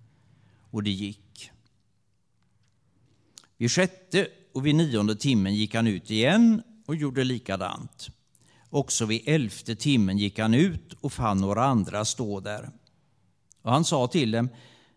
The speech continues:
'Varför står ni här hela dagen arbetslösa?' De svarade honom: 'Därför att ingen har lejt oss.' Han sa då till dem: 'Gå till min vingård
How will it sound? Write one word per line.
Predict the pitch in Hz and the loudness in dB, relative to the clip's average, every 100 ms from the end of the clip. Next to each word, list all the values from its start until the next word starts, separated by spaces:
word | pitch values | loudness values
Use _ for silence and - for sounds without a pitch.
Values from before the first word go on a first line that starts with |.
| _ _ _ _ | _ _ _ _
'Varför | - 156 196 | -6 0 0
står | - 202 | 0 0
ni | 214 | 2
här | 196 113 139 254 | 2 2 0 -2
hela | 269 247 | -2 -2
dagen | 208 131 101 104 | 0 0 0 0
arbetslösa?' | 123 107 90 92 - 104 110 - - 113 _ _ _ _ _ _ _ _ _ | 0 -2 -4 -8 -8 -10 -10 -12 -12 -16 _ _ _ _ _ _ _ _ _
De | - | -12
svarade | - 110 104 98 98 | -8 -4 -2 -2 -2
honom: | 107 104 104 | 0 0 0
'Därför | 107 117 | 0 -2
att | 113 | -2
ingen | 123 110 104 | 2 2 4
har | 113 | 2
lejt | 113 101 95 - | 2 0 -4 -6
oss.' | 151 - - - _ _ _ _ _ _ _ _ _ _ _ _ _ _ | -6 -6 -10 -18 _ _ _ _ _ _ _ _ _ _ _ _ _ _
Han | 101 107 | -4 -2
sa | 139 | -2
då | 120 107 | -2 -4
till | 151 101 | -4 -4
dem: | 85 92 - | -4 -6 -8
'Gå | - 139 165 | -6 -4 -2
till | 165 170 | -4 0
min | 165 165 | 2 2
vingård | 175 147 95 87 101 101 98 | 2 2 0 -2 -2 -2 -4